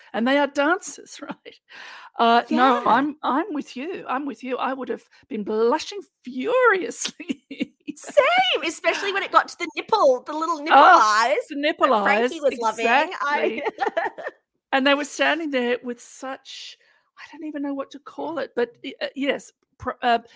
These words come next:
Speaker 1: no, not, not even pride, just like, "I am here." Presence. There's,
Speaker 2: Yeah.
Speaker 1: there's the word.
Speaker 2: Charisma.
Speaker 1: Yes.
Speaker 2: They had very charismatic stomachs, and I was living for it.
Speaker 1: <laughs> Yes.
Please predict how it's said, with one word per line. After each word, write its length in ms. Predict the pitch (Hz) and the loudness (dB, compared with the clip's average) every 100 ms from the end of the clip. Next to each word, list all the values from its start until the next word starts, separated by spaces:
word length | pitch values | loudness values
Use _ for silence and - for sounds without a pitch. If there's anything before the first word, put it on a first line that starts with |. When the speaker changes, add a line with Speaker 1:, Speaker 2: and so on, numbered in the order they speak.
| - _ | -20 _
Speaker 1:
no, 260 | 359 370 370 | -18 -14 -10
not, 160 | 359 349 _ | -8 -10 _
not 160 | 339 320 | -8 -6
even 220 | 311 294 | -6 -8
pride, 460 | - 277 233 202 - | -4 0 2 0 -2
just 240 | 226 - | -6 -2
like, 180 | 254 - | -4 -2
"I 260 | 220 220 220 | 0 2 2
am 340 | 214 208 202 - | -2 -4 -8 -14
here." 440 | - 240 214 - - | -14 -12 -10 -12 -6
Presence. 520 | 359 254 240 - - _ _ | -6 -6 -12 -18 -18 _ _
There's, 240 | 320 285 | -4 -2
Speaker 2:
Yeah. 100 | 381 - | -2 -4
Speaker 1:
there's 260 | 277 175 | -4 -4
the 80 | 220 | -6
word. 320 | - 254 - | -6 -6 -6
Speaker 2:
Charisma. 500 | - 370 277 349 - | -2 -2 -2 -4 -4
Speaker 1:
Yes. 240 | 226 160 151 - | -4 -4 -6 -4
Speaker 2:
They 80 | 294 | 0
had 160 | 330 269 | 0 0
very 340 | 370 330 339 | 2 2 0
charismatic 720 | - 285 277 269 240 233 214 | -4 -2 -2 -2 -6 -6 -6
stomachs, 640 | - - 202 185 - - - | -8 -6 -6 -8 -10 -10 -8
and 100 | 208 - | -8 -6
I 760 | 208 202 202 202 202 202 202 _ _ | -4 -2 -4 -4 -6 -8 -10 _ _
was 160 | 233 226 | -12 -10
living 300 | 160 - - | -12 -12 -20
for 200 | - - - - _ | -18 -18 -18 -20 _
it. 140 | 269 - - | -4 -2 0
Speaker 1:
<laughs> 240 | - - | -2 -2
Yes. 520 | 254 294 - - - | -8 -8 -14 -18 -18